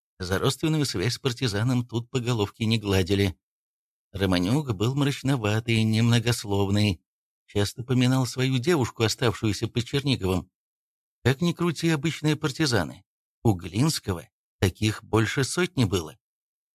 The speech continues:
Оперативники покидали улицу Буговую с чувством облегчения. Хороший парень, но очень уж тяжело на все это смотреть. Да, иной раз с людьми случается и такое. Лучше уж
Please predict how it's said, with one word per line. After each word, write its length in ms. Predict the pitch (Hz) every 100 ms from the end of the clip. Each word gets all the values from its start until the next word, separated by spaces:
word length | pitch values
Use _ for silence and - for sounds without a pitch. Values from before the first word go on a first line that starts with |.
| _ _ _ _
Оперативники 880 | 104 98 110 104 - 165 170 156 147
покидали 640 | - 120 117 143 143 127 131
улицу 500 | 127 120 - - 101
Буговую 720 | 82 151 156 160 151 151 135
с 40 |
чувством 540 | - - 139 - 135 127
облегчения. 760 | 123 117 113 - 85 78 65 _ _ _ _ _ _
Хороший 460 | - 92 98 - 123
парень, 440 | 131 131 92 62 _ _ _
но 180 | 85 71
очень 340 | 95 - 123 113
уж 180 | 98
тяжело 520 | - 113 90 101 104 151
на 160 | 135
все 260 | - - 131
это 240 | 123 123
смотреть. 720 | 117 113 104 98 101 87 - _ _ _ _ _ _ _ _
Да, 560 | 98 107 135 123 90 - _ _
иной 380 | 76 78 123 160
раз 240 | 147 156
с 80 | -
людьми 380 | 120 104 92 135
случается 640 | - 120 - 104 127 -
и 80 | 110
такое. 560 | 113 120 98 90 85 82 _ _ _ _ _ _
Лучше 460 | 127 127 131 - 131
уж 400 | 123 110 -